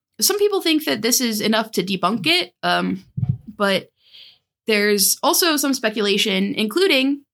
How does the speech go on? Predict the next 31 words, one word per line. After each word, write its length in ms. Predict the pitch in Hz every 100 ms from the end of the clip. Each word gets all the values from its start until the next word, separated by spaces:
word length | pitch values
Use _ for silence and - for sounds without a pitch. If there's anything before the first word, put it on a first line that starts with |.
| _ 196
um, 580 | 196 185 170 - - - -
the 200 | 190 190
Center 240 | 202 220 220
for 80 | 226
U 140 | 208
F 100 | 196
O 60 | 190
Research. 600 | 202 240 185 185 - - -
They 140 | 185
were 520 | 196 196 196 190 196 - _ _
one 140 | 185
of 120 | 185 185
the, 440 | 185 180 185 190 _ _ _ -
uh, 180 | 165 -
organizations 720 | 202 185 185 185 185 180 175
that 260 | 180 165 165
kind 180 | 180 175
of 140 | 180 _ _ _
put 240 | 202 180 -
forth 360 | 190 190 - -
this 400 | 190 190 - -
idea 520 | 185 185 185 175 190 - - - 185
that 400 | 185 175 165 -
it 160 | 208 214
may 140 | 226
not 160 | 262 247
have 100 | 208
actually 460 | 190 190 233 208
physically 800 | 196 196 208 220 196 202 202 - _ _ _ _ _
touched 480 | - 190 - - 190
down. 460 | 175 147 233 330